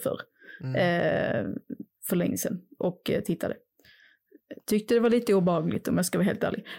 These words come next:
Speaker 1: Men, eh, men kul, det är en härlig stämning och, eh,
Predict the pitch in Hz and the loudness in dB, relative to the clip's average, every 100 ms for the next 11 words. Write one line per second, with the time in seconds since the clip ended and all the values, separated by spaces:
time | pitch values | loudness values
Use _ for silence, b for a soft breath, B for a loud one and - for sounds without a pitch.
0 | B 226 247 247 240 240 233 - 233 226 | B 2 4 4 4 4 4 4 2 2
1 | 202 180 214 220 226 220 220 214 208 202 | 2 4 4 4 4 4 4 2 2 4
2 | 175 175 175 - 180 175 175 175 170 175 | 4 2 0 0 2 4 4 2 2 2
3 | 170 - 110 | 2 2 -2